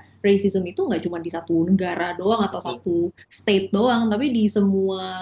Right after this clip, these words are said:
Speaker 1: tempat di belahan dunia manapun.
Speaker 2: Bisa ada. Mm-hmm.
Speaker 1: Betul.
Speaker 2: Exactly.
Speaker 1: Termasuk di Indonesia juga. Yang mungkin,
Speaker 2: Exactly.
Speaker 1: yang mungkin kita selama ini kita kurang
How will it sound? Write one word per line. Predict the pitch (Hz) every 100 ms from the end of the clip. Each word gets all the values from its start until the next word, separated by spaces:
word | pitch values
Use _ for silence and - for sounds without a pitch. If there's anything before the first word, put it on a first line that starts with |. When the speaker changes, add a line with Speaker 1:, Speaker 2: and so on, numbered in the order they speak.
| 185 190 190 190 196 _ -
Speaker 1:
tempat | 202 190 240 240 196
di | 190
belahan | 175 180 185 175
dunia | 175 180
manapun. | 170 156 151 -
Speaker 2:
Bisa | 143 123 120 123
ada. | 147 123 -
Mm-hmm. | 127 113 107
Speaker 1:
Betul. | - - 185 165 147 - _ _ _ _ _ _ -
Speaker 2:
Exactly. | - 214 -
Speaker 1:
Termasuk | 214 214 202 320 233
di | 269
Indonesia | 190 175 170 220
juga. | 262 208 180 - _ _ _ _ _ _ -
Yang | 127 196
mungkin, | 208 208 262 262
Speaker 2:
Exactly. | 247 214
Speaker 1:
yang | 196
mungkin | 196 277 262
kita | 220 240 262 - -
selama | - 190 180
ini | 170 190 233 247
kita | 240 214 226 226 226 226
kurang | 202 190 175 175 185